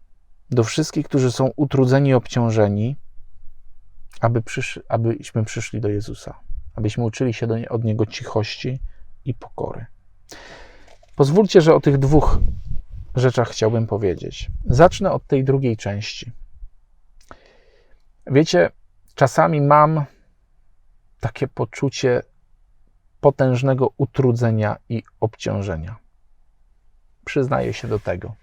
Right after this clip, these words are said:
Praca, opieka nad małymi dziećmi,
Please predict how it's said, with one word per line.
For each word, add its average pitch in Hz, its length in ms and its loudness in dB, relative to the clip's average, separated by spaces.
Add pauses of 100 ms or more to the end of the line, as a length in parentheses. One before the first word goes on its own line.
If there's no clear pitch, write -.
(440)
Praca, 127 560 4 (800)
opieka 113 640 2 (500)
nad 104 240 -2
małymi 107 520 2
dziećmi, 113 580 0